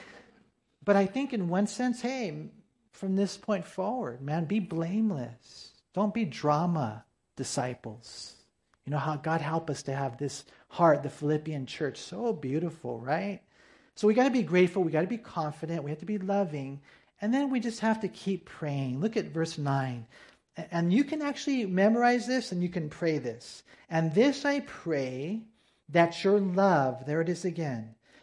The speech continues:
"may abound still more and more in knowledge and all discernment, that you may approve the things that are excellent,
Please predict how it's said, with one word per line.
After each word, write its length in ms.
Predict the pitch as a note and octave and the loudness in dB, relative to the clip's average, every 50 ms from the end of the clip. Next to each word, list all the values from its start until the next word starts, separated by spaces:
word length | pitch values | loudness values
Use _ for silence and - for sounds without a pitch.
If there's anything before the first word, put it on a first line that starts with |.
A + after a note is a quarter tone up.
| _ _ | _ _
"may 180 | - E3+ F#3 F#3+ | 0 2 4 4
abound 880 | F3+ E3+ C#3+ - F3 E3+ F3+ F#3 F#3 F#3 F#3 F3 E3 D3+ C#3+ C#3+ C#3+ C3+ | 4 4 2 0 -2 0 0 0 0 0 0 0 -2 -2 -4 -6 -8 -10
still 480 | - - - - G#3 A3 A3 A3+ A3 G3+ | -12 -8 0 4 4 6 6 6 4 2
more 640 | F3+ E3+ E3+ E3+ F3 F#3 F#3+ G3 G#3+ A3+ A#3+ B3 | 0 0 0 2 2 2 2 4 2 2 2 -2
and 360 | G#3 - F#3 F3 E3 E3 D#3+ | -4 -4 -4 -4 -4 -4 -2
more 420 | D#3+ D#3+ E3+ F3 F3 E3 D3+ C#3 C3 | -2 0 0 2 2 0 0 -2 -4
in 360 | - C#3+ C#3 C3+ C3+ C3+ C#3 | -6 -8 -8 -8 -6 -6 -4
knowledge 760 | D3 D3+ D#3+ E3 E3+ F3+ F3+ F3+ F3+ F#3 F#3 F#3 D#3 - - | -2 -2 0 0 2 2 2 2 0 -2 -2 -4 -6 -8 -10
and 120 | D#3 C#3 C3+ | -10 -10 -8
all 260 | B2+ C3+ C#3 C#3+ D3+ | -6 -4 -2 -2 -2
discernment, 840 | D3+ F#3 F3 - - - D3 B2 A2+ A#2 A2+ A2+ A2 A#2 C3+ D3+ - _ _ _ _ _ _ _ - - - - _ _ - | -2 -4 -6 -6 -6 -6 -4 -4 -4 -4 -6 -6 -6 -6 -8 -10 -12 _ _ _ _ _ _ _ -20 -20 -20 -20 _ _ 0
that 160 | - F#3+ F#3+ | 2 4 4
you 140 | F#3+ G#3 A3+ | 6 6 6
may 240 | A3+ A#3 A3 G#3+ G3 | 6 6 6 6 6
approve 560 | F3+ - - - - G#3+ A#3+ C#4 D4 C#4 C4 | 4 2 -6 -4 -2 0 2 2 0 0 2
the 120 | B3+ G#3 | 0 0
things 420 | - - - F3+ F3+ F3+ F3+ E3+ E3+ | 0 2 0 0 2 0 0 0 0
that 80 | F3+ F3+ | 2 2
are 160 | F3 D#3+ - | 2 0 0
excellent, 800 | - D#3 C#3+ C#3+ C#3+ - - D#3 C#3 C3 B2+ C3 D3+ F3+ F#3+ F#3 | 0 0 0 0 0 -4 -8 -8 -8 -8 -8 -8 -10 -10 -12 -16